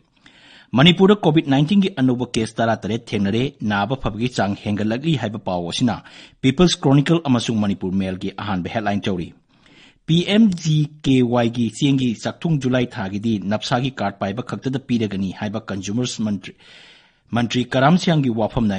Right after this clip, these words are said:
ꯏꯔꯩꯕꯥꯛ ꯑꯃꯁꯨꯡ ꯄꯣꯛꯅꯐꯝꯒꯤ ꯑꯍꯥꯟꯕ ꯍꯦꯗꯂꯥꯏꯟ ꯇꯧꯔꯤ꯫ ꯄꯥꯎ ꯑꯁꯤ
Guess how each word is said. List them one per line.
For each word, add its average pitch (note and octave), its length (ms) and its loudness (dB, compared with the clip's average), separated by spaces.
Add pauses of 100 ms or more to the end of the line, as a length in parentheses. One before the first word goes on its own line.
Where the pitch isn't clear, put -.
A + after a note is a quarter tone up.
ꯏꯔꯩꯕꯥꯛ G2 440 -6
ꯑꯃꯁꯨꯡ G2 360 -6
ꯄꯣꯛꯅꯐꯝꯒꯤ A#2 600 0
ꯑꯍꯥꯟꯕ F#2+ 320 -8
ꯍꯦꯗꯂꯥꯏꯟ G#2+ 300 -4
ꯇꯧꯔꯤ꯫ F#2 280 -6 (320)
ꯄꯥꯎ G#2 240 -2
ꯑꯁꯤ A#2 180 0